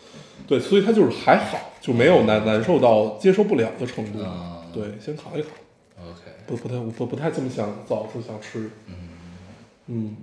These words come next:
Speaker 2: 可以。咱们其实我觉得，我发现就是咱们的节目里有很多就是，就是呼声很高的，就是北京的冬天、秋天这种，这种节目。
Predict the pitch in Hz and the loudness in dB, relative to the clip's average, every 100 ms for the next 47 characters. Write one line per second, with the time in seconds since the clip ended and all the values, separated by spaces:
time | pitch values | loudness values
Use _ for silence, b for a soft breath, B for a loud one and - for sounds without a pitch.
0 | - _ _ - - - 90 85 85 _ | -20 _ _ -20 -20 -12 -12 -12 -16 _
1 | B B B B B B B B B - | B B B B B B B B B 0
2 | 151 233 302 - 202 240 285 294 151 110 | 4 4 2 0 -2 -2 -2 -4 -2 -2
3 | 135 254 240 - - 113 220 240 190 175 | 2 2 0 -4 -6 0 0 2 2 2
4 | 147 127 151 220 190 120 185 208 143 135 | 2 0 0 -2 -2 -2 0 0 0 0
5 | 185 98 90 131 165 170 143 117 104 101 | 0 -4 -6 -2 0 -2 -2 -4 -4 -8
6 | - 139 131 202 196 196 202 202 - - | -10 -8 -6 -4 -2 -2 -4 -8 -12 -10
7 | 92 139 202 160 127 113 87 90 104 101 | 0 4 4 2 -2 -4 -6 -8 -8 -8
8 | 107 110 110 104 110 101 107 101 95 82 | -6 -8 -8 -10 -10 -8 -8 -8 -10 -12
9 | 85 98 85 87 76 80 | -12 -12 -12 -14 -18 -18